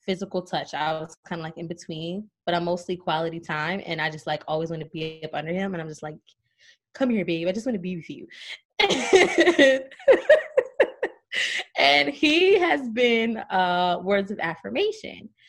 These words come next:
And so every couple of years, we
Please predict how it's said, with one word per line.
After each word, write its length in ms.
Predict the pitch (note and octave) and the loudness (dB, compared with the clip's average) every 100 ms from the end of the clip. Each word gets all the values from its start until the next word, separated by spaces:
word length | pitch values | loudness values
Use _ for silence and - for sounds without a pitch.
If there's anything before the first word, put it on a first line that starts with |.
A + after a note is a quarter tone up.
| - - A3 | -20 -20 -8
And 380 | - A3 A3 A3+ | 0 2 2 0
so 560 | - G#3 G#3 G#3 G3 - | -2 0 2 2 2 4
every 280 | A3+ C4+ D#4 | 2 2 -2
couple 340 | - C4+ C4 | -2 -2 0
of 160 | A#3+ G#3+ | -2 -2
years, 600 | G3 G3 G3 F#3+ F#3+ F3+ | -4 -2 0 0 0 -4
we 480 | F3 E3+ G3 G3 F3+ | -12 -8 -4 -4 -6